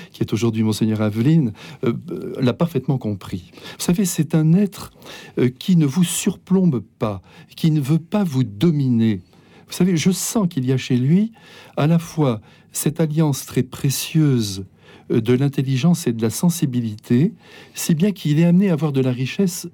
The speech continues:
chez chacun, et même là où on ne l'attend pas. Ça, c'est une de ses caractéristiques. Et je vais vous le dire d'un mot,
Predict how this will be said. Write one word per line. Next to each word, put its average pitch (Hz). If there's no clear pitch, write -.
chez 156
chacun, 117
et 139
même 185
là 196
où 151
on 139
ne 143
l'attend 156
pas. 117
Ça, 226
c'est 185
une 220
de 170
ses 160
caractéristiques. 127
Et 160
je 143
vais 202
vous 185
le 170
dire 139
d'un 113
mot, 202